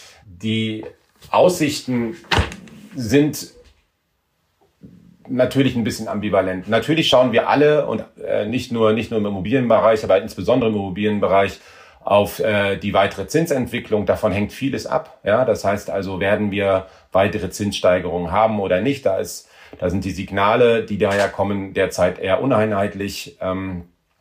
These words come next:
und, äh, wenn wir hier eine Stabilisierung hinbekommen, und ich gehe davon aus, dass selbst wenn es jetzt nochmal einen Zinsschritt geben wird, dass es sich dann, äh, äh, entsprechend stabilisiert,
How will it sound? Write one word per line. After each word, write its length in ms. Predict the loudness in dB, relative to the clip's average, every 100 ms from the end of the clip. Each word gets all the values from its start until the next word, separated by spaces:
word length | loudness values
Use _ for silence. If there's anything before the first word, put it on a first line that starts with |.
| -14 -14 -6
und, 460 | -4 -2 -6 -8 -2
äh, 400 | 0 0 -2 0
wenn 180 | 0
wir 80 | 0
hier 180 | 2 4
eine 120 | 4
Stabilisierung 640 | 4 2 2 -2 0 2 2
hinbekommen, 500 | 2 0 0 -2 -4
und 40 |
ich 100 | -6
gehe 120 | 0
davon 260 | 0 2 0
aus, 360 | 2 2 -2 -16 -20 -20 _
dass 220 | 0 2
selbst 300 | 0 -2 -2
wenn 140 | -2
es 100 | 0
jetzt 180 | 0 -2
nochmal 320 | -2 0 2
einen 140 | 0 -4
Zinsschritt 440 | -8 -6 -6 -6
geben 300 | -6 -4 -4
wird, 180 | -4 -4
dass 140 | -4
es 80 | -6
sich 160 | -10 -2
dann, 180 | -2 0
äh, 320 | -2 -2 -2 -6 -8
äh, 300 | -4 0 0
entsprechend 420 | -2 -4 -6 -4
stabilisiert, 720 | -4 -2 -2 -6 -2 -2 -2